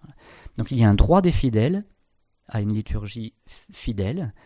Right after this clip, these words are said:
et un devoir des pasteurs de célébrer la liturgie comme l'Église le demande. Euh, j'ajoute aussi, j'ai oublié de, de le dire, c'est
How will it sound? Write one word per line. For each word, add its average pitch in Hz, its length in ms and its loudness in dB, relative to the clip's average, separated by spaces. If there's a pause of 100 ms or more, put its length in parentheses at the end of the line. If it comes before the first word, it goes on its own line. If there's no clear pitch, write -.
(340)
et 139 200 -8
un 113 120 -2
devoir 151 580 2
des 120 100 -8
pasteurs 151 540 -6
de 117 100 -8
célébrer 110 500 -8
la 131 100 -6
liturgie 107 500 -8
comme 113 220 -8
l'Église 123 340 -8
le 113 100 -4
demande. 107 400 -8 (3000)
Euh, 110 460 4 (200)
j'ajoute 123 400 2
aussi, 165 320 -2 (100)
j'ai - 160 -8
oublié 135 180 -6
de, 120 140 -4
de 113 160 -6
le 107 80 -4
dire, 135 280 -4
c'est - 220 -12